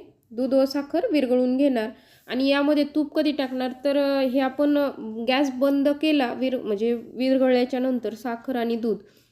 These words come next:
मग आपण हे तूप यामध्ये टाकणार थोडं कोमट असताना.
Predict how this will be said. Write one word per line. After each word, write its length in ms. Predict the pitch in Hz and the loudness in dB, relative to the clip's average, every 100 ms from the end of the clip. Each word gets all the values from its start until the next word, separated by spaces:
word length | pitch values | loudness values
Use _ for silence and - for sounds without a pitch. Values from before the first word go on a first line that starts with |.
| _ _ | _ _
मग 340 | 214 240 285 | -2 2 4
आपण 300 | 294 277 277 | 2 0 0
हे 160 | 262 269 | 2 0
तूप 380 | 294 - 269 262 | 0 -4 -4 0
यामध्ये 400 | 254 247 247 247 | 0 0 0 -2
टाकणार 380 | 254 247 226 220 240 | -2 -4 -4 -6 -4
थोडं 160 | 220 | -6
कोमट 400 | 226 247 240 240 | -2 -2 0 -2
असताना. 480 | 233 233 226 196 180 | -2 -4 -4 -4 -4